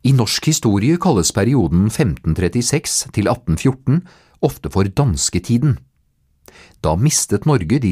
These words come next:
siste rester av sin selvstendighet og ble underlagt Danmark. I den første tiden etter femten trettiseks lå landet langt nede når det gjaldt folketall og økonomi,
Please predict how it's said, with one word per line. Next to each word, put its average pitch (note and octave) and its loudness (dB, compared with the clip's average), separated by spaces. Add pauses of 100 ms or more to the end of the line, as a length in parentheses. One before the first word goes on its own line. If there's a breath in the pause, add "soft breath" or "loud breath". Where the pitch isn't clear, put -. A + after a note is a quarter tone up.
siste A2 -2
rester F#2+ -2
av - -4
sin E2+ 0
selvstendighet G2+ -2 (480)
og E2+ -2
ble G#2+ 0
underlagt D2+ -2
Danmark. E2 -2 (1300 loud breath)
I F2+ 2
den A2+ 2
første C#3+ -4
tiden C#3+ 0
etter - -4
femten D#2+ -2
trettiseks - -4 (500 loud breath)
lå G2 4 (100)
landet E2+ 0
langt G2 -2
nede D#3 2 (500 soft breath)
når E2+ 2
det - 2
gjaldt D#2 -2
folketall C#3 -2 (180)
og F#2 0
økonomi, A#2+ 2